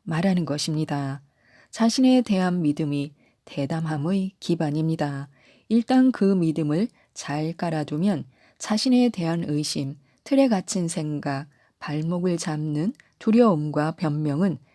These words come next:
자연스럽게 떨어져 나갑니다. 두려움이 없다면 지금부터 일 년 후에 나는 어디에 있을까? 나에 대한 믿음에 한계를 두고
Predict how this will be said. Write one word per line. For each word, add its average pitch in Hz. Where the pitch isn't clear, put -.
자연스럽게 156
떨어져 165
나갑니다. 147
두려움이 190
없다면 160
지금부터 156
일 220
년 247
후에 165
나는 240
어디에 165
있을까? 147
나에 226
대한 175
믿음에 156
한계를 262
두고 147